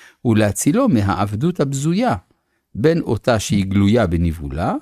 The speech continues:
בין אותה שהיא מתלבשת בצורת חירות, שהיא עוד יותר מסוכנת ומביאה רעה איומה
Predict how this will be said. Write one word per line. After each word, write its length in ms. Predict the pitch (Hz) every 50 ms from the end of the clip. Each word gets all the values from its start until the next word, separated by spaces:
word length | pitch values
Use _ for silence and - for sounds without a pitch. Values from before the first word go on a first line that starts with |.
| - _ _ _ _ _ _ _ _
בין 180 | - 76 107 120
אותה 280 | 135 139 - - 208 202
שהיא 180 | - - 160
מתלבשת 520 | 170 165 - 175 180 226 247 220 - 175 135
בצורת 600 | 117 110 101 - - - 131 135 202 277 - -
חירות, 520 | - - 104 87 85 98 202 - - - _
שהיא 280 | - - 127 120 131 -
עוד 220 | - - 240 233 214
יותר 280 | 135 123 - - 156
מסוכנת 720 | 131 110 - - - 113 - - 180 185 165 160 165 -
ומביאה 460 | 117 104 98 98 95 98 107 131 131
רעה 380 | 117 107 104 - - 156 151 135
איומה 460 | 113 101 98 90 87 107 139 135 131